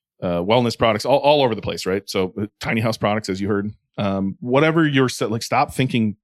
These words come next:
product and start thinking of the human you wanna serve behind there, and what does that person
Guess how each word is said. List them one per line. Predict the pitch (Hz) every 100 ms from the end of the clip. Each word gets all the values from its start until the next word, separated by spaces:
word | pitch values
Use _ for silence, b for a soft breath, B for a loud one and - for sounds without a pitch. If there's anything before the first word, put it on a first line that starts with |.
| -
product | 101 92 90 -
and | 101
start | 117 107
thinking | 120 117
of | 107
the | 95
human | 95 - 117 127 135
you | 113
wanna | 104 95 92
serve | - 92 87
behind | - 82 90 87
there, | 117 160 b b b
and | - 98
what | 113 -
does | 107 95
that | 95 -
person | - 76 90 90